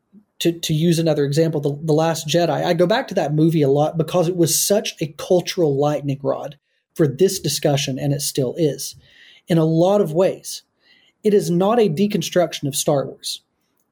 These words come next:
It's that line that Luke gives to Rey very sarcastically at the beginning of the movie. "Well, what do you expect me to do? Go out there and face down the whole First Order with myself and a laser sword?" That's a very deconstructionist attitude, and he makes it sound absurd, except that narratively, that is exactly what he does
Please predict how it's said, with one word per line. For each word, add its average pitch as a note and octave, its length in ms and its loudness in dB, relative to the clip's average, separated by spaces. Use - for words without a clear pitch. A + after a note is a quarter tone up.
It's - 200 -2
that F3 180 0
line G3+ 380 2
that - 100 -2
Luke F#3 260 0
gives F3 220 0
to - 160 -6
Rey D#3 220 4
very E3 260 4
sarcastically E3 840 -2
at D3 80 -2
the D3+ 60 -6
beginning C#3+ 320 0
of C3 40 -2
the C3+ 60 -4
movie. C#3+ 340 0
"Well, D3+ 120 0
what F3 80 4
do E3+ 60 4
you D#3+ 40 0
expect D#3+ 320 -2
me C#3 80 -2
to C3+ 80 -2
do? C3+ 160 2
Go D3 160 2
out D3 120 -2
there C#3+ 120 2
and C#3+ 100 0
face C#3+ 240 0
down D3 180 -2
the C3+ 40 -2
whole C#3+ 240 0
First C#3+ 260 -4
Order D3 200 2
with C#3 120 -2
myself C3+ 380 -4
and B2+ 80 -6
a B2+ 40 -2
laser D3 340 0
sword?" F3 400 -2
That's G3+ 220 0
a F3 40 -2
very G#3+ 260 2
deconstructionist E3 880 0
attitude, D#3+ 600 0
and E3+ 120 2
he E3+ 80 4
makes E3 240 0
it E3 60 -8
sound C#3+ 260 -2
absurd, D#3+ 500 -2
except A3+ 380 0
that F3 100 -4
narratively, D#3+ 600 0
that E3 160 2
is D#3+ 100 0
exactly E3+ 720 0
what F3 180 2
he - 160 -6
does D3 420 0